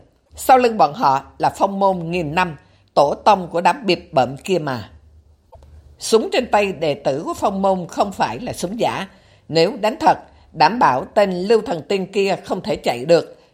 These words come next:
trừ phi thực sự là thần tiên chuyển thế đau thương bất nhập. Mạnh Tiểu Lục không nói gì. Lưu Tùng Văn trong màn trướng kia cũng không lên tiếng. Hai bên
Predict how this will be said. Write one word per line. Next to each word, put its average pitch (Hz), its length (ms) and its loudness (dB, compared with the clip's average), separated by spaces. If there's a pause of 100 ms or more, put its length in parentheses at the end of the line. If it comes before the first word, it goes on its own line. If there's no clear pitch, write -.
(120)
trừ 196 200 0
phi 202 300 0 (280)
thực - 200 -2
sự 147 360 2
là 147 140 -6
thần 147 320 -4
tiên 185 320 -2
chuyển 147 300 -4
thế 240 380 -2
đau 170 240 0
thương 165 320 -6
bất - 240 -2
nhập. 139 140 4 (880)
Mạnh 151 340 -2
Tiểu 170 120 0
Lục 190 280 0
không 185 260 -4
nói 170 160 -2
gì. 196 240 -2 (480)
Lưu 214 280 4
Tùng 160 180 -2
Văn 170 300 0 (100)
trong 190 220 -2
màn 156 240 -6
trướng 175 180 -4 (100)
kia 190 340 0
cũng 135 120 -6
không 175 220 -4
lên 165 160 -2
tiếng. 185 280 -2 (720)
Hai 214 220 0
bên 196 260 2